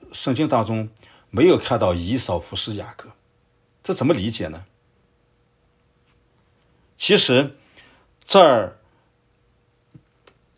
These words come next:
并不是真正的指的以扫这个，他们活的时候，以扫要，呃，作为仆人去服侍雅各，不是这个意思，是预表一个群体。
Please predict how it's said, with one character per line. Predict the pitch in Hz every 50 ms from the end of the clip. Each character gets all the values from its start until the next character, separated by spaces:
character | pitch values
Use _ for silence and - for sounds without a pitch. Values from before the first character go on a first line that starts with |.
| _ _ _ _ _ -
并 | - 220 202 180
不 | 123
是 | - - - 131 117
真 | - - 147 139 143
正 | 131 185 180
的 | 139 123 -
指 | - 113 95
的 | 107 104 92
以 | 92 92 98 123 165 180
扫 | 156 - - - 104 98 92 90
这 | - - 123 110
个， | 127 120 - - 113 - - 135
他 | - - 131
们 | 117 -
活 | - - 113
的 | 131 139
时 | 104 - - -
候， | 95 90
以 | 90 92 113 127
扫 | - - 92 87
要， | 95 90 82 82 80 - _ - - - _
呃， | - 90
作 | 87 - 117
为 | 110 104 98 98
仆 | - - - 107 113
人 | 110 92
去 | - - 101
服 | - - -
侍 | - - 90
雅 | 80 76
各， | 85 - 90
不 | 90 - -
是 | - 95
这 | 85 -
个 | 87 82
意 | 73 80
思， | - - - - _ _ _ _ - -
是 | - 110
预 | 98 123 127
表 | 120 101 165
一 | 170 170
个 | 95
群 | - - - - 95 113
体。 | 110 - - -